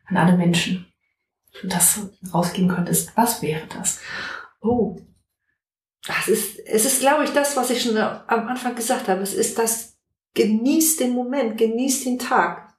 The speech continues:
Speaker 2: Versuch, ähm, in jedem Moment, das kann ich natürlich auch überhaupt nicht, aber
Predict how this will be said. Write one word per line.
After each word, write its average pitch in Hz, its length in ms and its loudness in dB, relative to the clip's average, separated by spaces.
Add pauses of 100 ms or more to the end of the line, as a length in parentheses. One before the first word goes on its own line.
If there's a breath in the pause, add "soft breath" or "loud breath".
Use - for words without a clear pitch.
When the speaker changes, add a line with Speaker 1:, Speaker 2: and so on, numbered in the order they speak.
(400)
Speaker 2:
Versuch, 247 760 -2 (1080 loud breath)
ähm, 226 840 -2 (400)
in 226 200 6
jedem 285 320 2
Moment, 240 360 2
das 180 180 0
kann 185 160 2
ich - 140 0
natürlich 185 360 2
auch 180 160 -2
überhaupt 190 400 0
nicht, 175 240 -2
aber 180 340 2